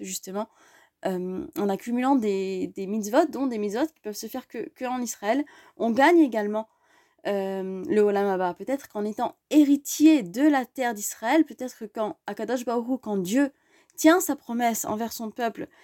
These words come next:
et nous fait hériter de cette terre, il nous fait également hériter, euh, parallèlement, euh, du Olam Haba.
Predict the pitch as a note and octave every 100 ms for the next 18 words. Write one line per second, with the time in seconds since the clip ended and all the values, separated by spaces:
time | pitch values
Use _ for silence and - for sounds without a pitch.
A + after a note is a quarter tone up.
0 | _ - B3 B3+ C#4+ - A#3 C4 - D#4
1 | - G#3 - G#3 C#4 D#4 - _ _ -
2 | A#3+ C4 - D4 B3+ A3 G#3 A#3 D4 _
3 | _ _ B3+ D4 C4+ - A#3+ C4+ - -
4 | - G3+ F#3+ F#3 C4 C4 B3 G#3+ G#3 A3+
5 | _ _ _ _ _ _ _ _ _ -
6 | G#3 F#3+ F#3 F#3 F#3 F3 F3+ E3+ D#3 -
7 | F#3+ C4 C4 A#3 G3+ F3 -